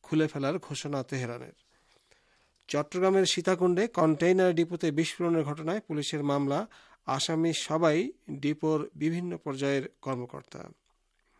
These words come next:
এবং জন্মলগ্ন থেকেই ঘৃণার রাজনীতি করে বিজেপি, মহানবীকে নিয়ে নূপুর শর্মার আপত্তিকর বক্তব্য প্রসঙ্গে তৃণমূল মুখপাত্রের মন্তব্য। এবারে আমাদের সঙ্গে যোগাযোগের ঠিকানা।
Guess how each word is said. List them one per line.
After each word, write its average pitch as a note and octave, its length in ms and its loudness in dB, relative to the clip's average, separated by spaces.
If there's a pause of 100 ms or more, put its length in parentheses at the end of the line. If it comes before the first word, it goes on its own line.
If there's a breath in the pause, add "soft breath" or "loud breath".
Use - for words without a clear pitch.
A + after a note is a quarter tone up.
(640 soft breath)
এবং C3+ 240 -4
জন্মলগ্ন D#3 640 2
থেকেই E3+ 540 -4
ঘৃণার D3+ 460 0
রাজনীতি D3 380 -2
করে C3+ 220 -4
বিজেপি, C#3 500 -8
মহানবীকে C#3 640 -4
নিয়ে C#3 340 0 (420 soft breath)
নূপুর D3+ 360 0
শর্মার D3 440 -2 (220)
আপত্তিকর C#3 560 -6
বক্তব্য C3+ 400 -6
প্রসঙ্গে C#3+ 420 -6
তৃণমূল C#3+ 440 -4
মুখপাত্রের C3 680 -6 (260)
মন্তব্য। C3+ 680 -12 (1300 soft breath)
এবারে D3+ 260 -4
আমাদের D#3+ 240 -2
সঙ্গে D3+ 220 -6
যোগাযোগের C3 440 -6
ঠিকানা। - 320 -14